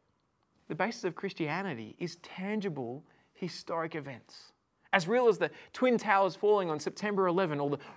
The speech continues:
Rugby World Cup being won by New Zealand here at Mount Eden <laughs> in two thousand and eleven, Christianity claims that the events of Jesus' life actually happened in Palestine between five B C and,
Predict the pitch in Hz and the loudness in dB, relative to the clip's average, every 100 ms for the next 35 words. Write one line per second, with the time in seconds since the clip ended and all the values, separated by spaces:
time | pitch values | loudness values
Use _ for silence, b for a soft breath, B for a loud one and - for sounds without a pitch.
0 | B 170 233 202 226 220 208 - 208 - | B 6 6 8 8 8 8 6 4 6
1 | 190 170 190 208 185 185 185 196 180 170 | 2 4 4 6 4 4 2 2 0 0
2 | 240 247 185 175 185 196 240 165 160 - | 4 6 6 6 2 2 2 2 -2 -8
3 | - 185 208 185 220 214 202 196 208 196 | -4 0 2 2 2 6 6 6 0 -2
4 | 185 165 147 147 B B - 262 - 247 | 0 0 0 -4 B B -2 -2 0 -2
5 | 226 220 190 180 - 220 208 147 143 143 | 0 -2 -4 -6 -10 -8 -6 -6 -8 -10
6 | 160 170 165 156 170 233 - - - _ | -8 -4 -4 -4 -6 -6 -8 -18 -20 _
7 | b b b b - 156 147 143 202 226 | b b b b -4 -4 -4 -2 -2 0
8 | 208 170 175 196 151 143 - - _ _ | -4 -6 -8 -8 -10 -12 -16 -20 _ _
9 | _ _ - 196 - 190 180 151 156 - | _ _ -10 -10 -8 -6 -6 -6 -10 -14
10 | - _ _ _ _ _ _ - 196 214 | -20 _ _ _ _ _ _ -2 -2 2
11 | 214 233 156 117 127 139 160 156 202 202 | 2 4 0 -2 -4 -6 -4 -4 6 6
12 | 202 196 185 - 190 147 | 8 2 2 2 2 2